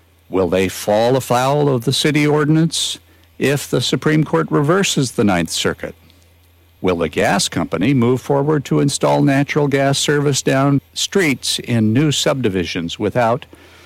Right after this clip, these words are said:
knowing if the new homeowners will be able to use that service when they move in? We will monitor all of these questions and give you the facts here on slo County Public Policy and the Law.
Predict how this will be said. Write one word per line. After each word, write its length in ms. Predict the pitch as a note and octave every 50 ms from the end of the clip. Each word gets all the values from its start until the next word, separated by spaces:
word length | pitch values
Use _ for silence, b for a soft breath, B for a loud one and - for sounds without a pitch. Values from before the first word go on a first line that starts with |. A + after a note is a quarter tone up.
| B B B B -
knowing 460 | G#2+ A#2+ C#3+ E3+ D3+ B2+ G#2+ G2 F#2+
if 180 | G2 G2 - -
the 80 | A#2
new 240 | G#2 A#2 B2+ B2+ A#2
homeowners 640 | G#2+ A#2 B2 C3+ C#3 C3 A2 G2 F#2+ G2+ A#2+ B2 -
will 100 | A2+ G#2+
be 200 | G2+ A2 G#2+ G#2
able 200 | A2 A2+ B2 A#2+
to 120 | G#2+ A#2
use 480 | A2 G#2 A#2 C#3+ D#3+ E3 D3+ B2 - -
that 220 | - F2 F2 -
service 580 | - - - F#2 F2 D#2+ F2 G#2+ C#3 - - -
when 180 | A2+ G2 F#2+
they 120 | G2+ G#2+ A2
move 240 | A2+ B2 C3 B2+ C3
in? 360 | D3 E3 F3+ D#3+ - - - - - _ _ _ _ b b b b b b b b b b
We 200 | b C#3+ E3+ G3
will 180 | F3 D3 A#2 G2
monitor 580 | G2 G2 A2 B2+ D3+ - F#2+ - - G#2+ F2+
all 360 | - - E2+ A2 B2+ C#3+ C3+ A#2
of 120 | F#2 E2
these 260 | G2+ F#2+ F2 E2 -
questions 720 | - - C3+ B2 A2 - - - - D#2 F#2+ - - - - - _ -
and 260 | - G2 G2 G2+ G2
give 180 | A2 A#2+ A#2+ B2
you 100 | C3 B2
the 120 | A2+ B2
facts 500 | - - G#2+ - C#2 E2 - - - -
here 340 | - G#2+ G#2+ G#2+ G#2+ A2 -
on 320 | - - F#2 F2 F2 F2
slo 440 | - - - - B2+ C3 C#3 C#3 B2+
County 320 | - - A#2 A2+ A2 A#2
Public 420 | A2+ - - A#2 A2 A2+ G2+ - -
Policy 500 | - A2 G#2+ G#2+ G#2 - - B2 G#2+ G#2
and 280 | A2 - B2 A2 G#2+
the 40 | G2+
Law. 360 | G#2 G#2 G2 - D2+ D2+ D#2